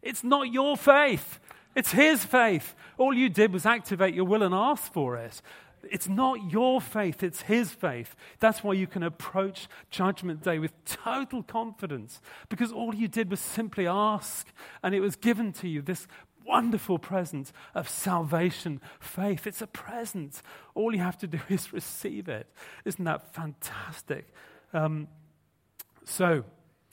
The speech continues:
some people never get beyond this. Next. That's when the, the new birth happens, isn't it? When you receive that gift. Some people never get beyond this. I'm thinking of one particular example, and, uh, that's on the next slide,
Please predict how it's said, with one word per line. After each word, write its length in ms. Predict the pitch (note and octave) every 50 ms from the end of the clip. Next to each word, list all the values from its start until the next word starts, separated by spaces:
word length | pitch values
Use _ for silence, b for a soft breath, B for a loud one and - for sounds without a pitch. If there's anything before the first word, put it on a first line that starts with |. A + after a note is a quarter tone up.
| - _ -
some 260 | - - G3+ G#3 G#3
people 480 | - F#3 E3+ E3 E3 D#3 C#3+ C#3+ - - _ _ _
never 340 | D3+ D3+ D#3 E3 E3+ D#3 D#3
get 240 | - D3+ C#3 C#3 -
beyond 300 | D3+ D3 D3+ D3 C#3+ B2
this. 220 | A2+ G#2 - - -
Next. 420 | C#3 C#3 C#3+ - - - - - b b b b b b b b -
That's 240 | G3+ G3+ F#3+ -
when 180 | F3 D#3+ D3 C#3
the, 100 | C3 B2
the 120 | A#2 -
new 200 | D3 D#3 D#3 D#3
birth 280 | C#3+ A2+ C#3+ B2 A#2 -
happens, 340 | - C3+ A#2+ A#2 - B2+ A2+
isn't 160 | C3 B2+ B2+
it? 100 | C3 C3+
When 120 | - C#3 C3+
you 100 | C3+ B2+
receive 400 | C3 B2 - - D#3+ D3+ D3 C#3+
that 180 | - - - -
gift. 340 | C3+ B2 A2+ - _ - B B B B B B
Some 260 | - - G#3 G#3 F#3+
people 200 | G3+ G3 D#3 D3+
never 200 | D#3 D#3 D#3 C3+
get 160 | D3 D3+ - D3+
beyond 260 | D#3 D#3 D#3+ D#3+ D#3
this. 340 | D#3+ D#3 D3 - - - b b b b b b b b b _
I'm 140 | - C#3+ C#3
thinking 220 | B2+ E3 D#3+ -
of 80 | D#3 C#3+
one 160 | D3 D3+ D3
particular 360 | D3 - - E3+ - - D#3
example, 640 | D#3 C#3+ B2+ D3+ D3 D3 D3 C#3+ - - D3+ D3 D3+
and, 400 | D3+ - - C#3 C#3 C3+ C3 B2+ -
uh, 100 | D3 C#3
that's 240 | D#3 C#3 - -
on 80 | D3+ C#3
the 80 | C#3+ D3
next 200 | D#3+ - - -
slide, 460 | - - E3+ E3 E3 E3 E3 D#3+